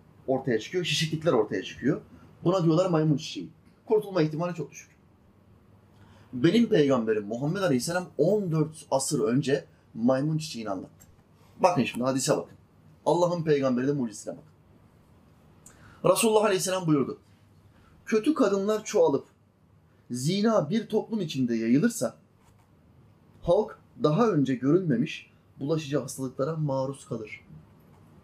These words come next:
Kötü kadınlar. Kim bunlar? Vücudunu satanlar. Kişiliğiyle değil, dişiliğiyle piyasada olanlar. Ten işçileri, beden işçileri. Bana bu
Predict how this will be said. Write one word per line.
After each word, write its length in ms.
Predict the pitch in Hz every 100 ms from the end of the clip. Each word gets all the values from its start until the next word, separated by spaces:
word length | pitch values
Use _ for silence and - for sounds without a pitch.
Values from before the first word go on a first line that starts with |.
| - - - - - - - - - - - - - - - -
Kötü 180 | 143
kadınlar. 500 | 165 143 143 127 - - -
Kim 200 | 233 175
bunlar? 300 | 135 196 - _ _ _ -
Vücudunu 400 | 160 180 185 180
satanlar. 580 | 139 127 101 85 - - _ _ - -
Kişiliğiyle 720 | - 175 190 185 214 208 160
değil, 300 | 160 208 240 - _ _ -
dişiliğiyle 600 | 175 156 202 226 226 214
piyasada 340 | 170 156 160 139
olanlar. 520 | 110 98 90 95 - _ _
Ten 340 | - 226 220 180
işçileri, 480 | 135 - 120 104 - - -
beden 320 | 143 170 165
işçileri. 440 | 123 - 104 107 - _ _ _ _ _ _ _ _ _ 135
Bana 200 | 139 143
bu 220 | 135